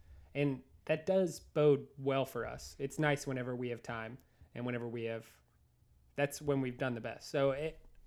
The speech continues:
I understand what you're saying, but there's so many things that the Ravens do,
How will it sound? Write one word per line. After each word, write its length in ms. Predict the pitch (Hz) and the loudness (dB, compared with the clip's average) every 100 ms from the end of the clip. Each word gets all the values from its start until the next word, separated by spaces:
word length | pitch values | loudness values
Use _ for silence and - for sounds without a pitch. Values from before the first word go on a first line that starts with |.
| - | -6
I 180 | 151 165 | -2 0
understand 520 | 185 202 - 180 170 | 4 4 6 4 6
what 140 | 151 143 | 4 2
you're 80 | |
saying, 380 | - 165 127 113 - - - - | 2 2 2 -4 -12 -20 -16 0
but 280 | 143 131 - - - - _ _ _ _ _ _ _ _ _ _ _ _ _ _ _ _ _ _ - _ - _ _ | 0 0 -4 -20 -20 -20 _ _ _ _ _ _ _ _ _ _ _ _ _ _ _ _ _ _ -20 _ -20 _ _
there's 240 | 190 190 - | 6 6 6
so 380 | - - 170 175 | 4 4 4 4
many 280 | 180 180 | 2 0
things 440 | 170 156 147 156 147 | 0 2 2 0 -2
that 140 | 147 | -2
the 80 | 139 | -2
Ravens 580 | 127 127 131 135 127 123 | 0 0 0 -2 -4 -4
do, 480 | 135 123 120 117 | -4 -2 -2 -6